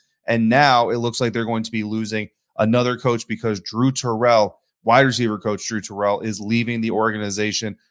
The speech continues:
according to recent reports. On Monday, Jeremy Fowler of E S P N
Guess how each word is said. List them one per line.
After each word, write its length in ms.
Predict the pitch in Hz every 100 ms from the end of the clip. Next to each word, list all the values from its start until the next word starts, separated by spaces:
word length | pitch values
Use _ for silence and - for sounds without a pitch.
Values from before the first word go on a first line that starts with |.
| _
according 460 | 113 - 113 107 95
to 180 | - 98
recent 340 | 101 98 92
reports. 420 | 95 - 110 98
On 220 | - 113
Monday, 580 | 113 120 147 131 123 120 - _
Jeremy 340 | - 123 127 120
Fowler 280 | 117 120 117
of 120 | 113
E 100 | 117
S 100 | 113
P 160 | -
N 220 | 120 113